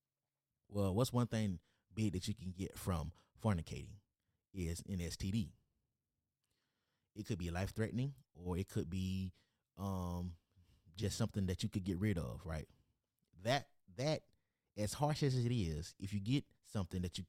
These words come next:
can get rid of, what a warning that is, right?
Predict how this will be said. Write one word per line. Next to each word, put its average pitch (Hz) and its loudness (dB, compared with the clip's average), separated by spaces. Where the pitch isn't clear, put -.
can 139 4
get 87 -6
rid 85 0
of, 69 -8
what 110 2
a 107 8
warning 95 4
that 87 0
is, 82 -4
right? 82 -8